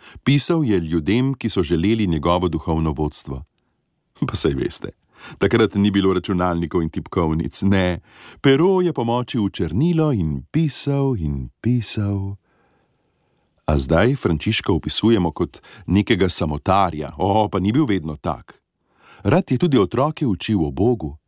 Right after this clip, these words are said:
Kjerkoli se je pojavil, se je hitro napravila gruča otrok in odraslih okrog njega.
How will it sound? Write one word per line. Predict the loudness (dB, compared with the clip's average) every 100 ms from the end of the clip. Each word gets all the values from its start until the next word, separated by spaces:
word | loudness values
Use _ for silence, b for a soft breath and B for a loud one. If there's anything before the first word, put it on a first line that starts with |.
| _ _ _ _ _ _ -2
Kjerkoli | 2 2 0 0 2 2
se | 0
je | 0
pojavil, | 0 2 0 0 -4
se | -2
je | -4
hitro | -4 -4 0 0
napravila | 0 0 0 0 -2
gruča | 0 0 0
otrok | -2 0 0 0
in | -4
odraslih | -2 -2 -2 -2 -6
okrog | -6 -6 -2
njega. | 0 0 -2 -6